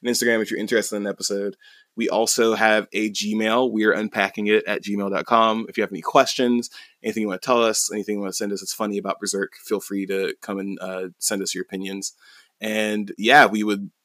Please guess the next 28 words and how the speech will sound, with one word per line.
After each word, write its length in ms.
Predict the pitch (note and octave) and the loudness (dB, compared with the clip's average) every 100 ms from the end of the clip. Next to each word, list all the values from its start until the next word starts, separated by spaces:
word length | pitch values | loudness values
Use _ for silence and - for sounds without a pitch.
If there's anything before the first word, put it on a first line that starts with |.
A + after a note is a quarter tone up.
| - _ | -20 _
really 220 | B2+ B2 | 4 4
just 180 | A2 G#2+ | 4 2
like 180 | A2 - | 2 4
to 400 | A#2 G#2+ G#2+ G#2+ | 4 6 4 2
hear 180 | A#2 B2 | 4 4
from 160 | A2+ A2+ | 4 0
you 80 | A2 | 2
guys. 360 | A2 G#2+ G#2+ - - - - | 2 2 0 -6 -20 -20 -2
We 640 | E3 F3+ F#3 F3 E3+ C3 _ _ _ _ _ _ | 2 4 4 4 2 -4 _ _ _ _ _ _
are 200 | D3 D3 | 8 8
really 220 | C#3+ D#3 D3 | 10 6 8
happy 460 | C#3 C3+ C#3+ C3 | 8 6 6 6
that 260 | B2 A#2+ A2 _ _ | 6 4 2 _ _
a 60 | B2+ | 6
lot 160 | B2 | 8
of 60 | B2 | 8
you 80 | B2 | 6
guys 160 | A#2+ | 4
have 100 | A2 | 2
stuck 220 | - A#2 A#2 | 0 2 4
around. 280 | A2 A2+ | 4 4
It 40 | G#2+ | 4
seems 140 | D#3 F#3+ | 4 4
like 120 | G#3+ | 4
we 100 | C#3 | 4
get, 180 | A#2+ A#2 | 4 6
like, 240 | A2+ - _ | 2 2 _
pr-, 200 | - D3+ | -10 -10